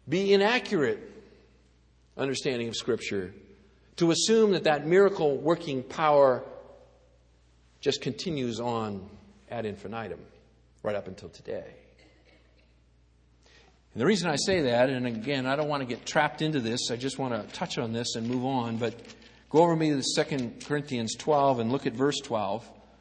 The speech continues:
Just put this verse away in your mind, you can think about it more later. The Apostle Paul in Second Corinthians twelve twelve, he's defending himself as an apostle, and he says, verse twelve, Second Corinthians twelve,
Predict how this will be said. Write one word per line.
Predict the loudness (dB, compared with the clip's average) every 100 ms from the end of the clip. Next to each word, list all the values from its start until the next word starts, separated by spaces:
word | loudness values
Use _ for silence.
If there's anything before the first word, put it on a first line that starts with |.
| _ _ _
Just | -12 -6
put | -4 -2
this | -2
verse | 2 2 2
away | 0 0
in | 0
your |
mind, | 0 0 0
you | -4
can |
think | -6 0
about | 2 2
it | 2
more | -2 0
later. | 0 0 0 -4 -6 -16 -20 -20 -20 _ _ _ _ -20 _ _ _ _ _ _ _ _
The | -2
Apostle | 4 6 4 0
Paul | 4 6
in | 4
Second | 0 -2
Corinthians | -2 -4 -2 -4
twelve | 4 4 4
twelve, | 4 4 4
he's | 2
defending | -2 -4 0 0 0
himself | -2 2 2 2 0 -6 -16 -20 -20 _ _ _ _ _ _ _ -8
as | -4
an |
apostle, | 0 2 4 4 4 4
and | 4
he | 2
says, | 4 4 4
verse | 4 2
twelve, | 0 4 4 4 2
Second | -2 -2 -4
Corinthians | -6 -4 -4 -4
twelve, | -2 2 2 2 -2